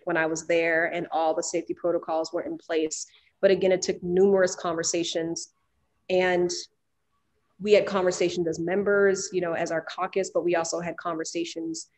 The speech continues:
you know, as a Black cau-, caucus and as member of, as the member of color caucus, because again, as a Black woman, I feel my safety,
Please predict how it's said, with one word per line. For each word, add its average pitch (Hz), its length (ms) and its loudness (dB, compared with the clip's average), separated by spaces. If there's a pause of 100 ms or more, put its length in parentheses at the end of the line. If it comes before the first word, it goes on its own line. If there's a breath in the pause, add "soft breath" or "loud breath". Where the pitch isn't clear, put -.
(280)
you 170 100 -4
know, 165 140 -2
as 165 180 -2
a 170 60 -2
Black 170 300 -2
cau-, 165 240 -6 (140)
caucus 165 480 -4
and 170 100 -4
as 170 160 -4
member 170 320 -2
of, 156 100 -4 (120)
as 165 180 -8
the 175 80 -4
member 170 300 -2
of 170 100 -8
color 170 520 -2 (140)
caucus, 165 580 -4
because 170 600 -2
again, 180 260 0
as 175 160 -2
a 175 80 0
Black 165 360 -2
woman, 180 420 4
I 175 180 -2 (140)
feel 175 160 2
my 170 220 -2
safety, 170 720 -2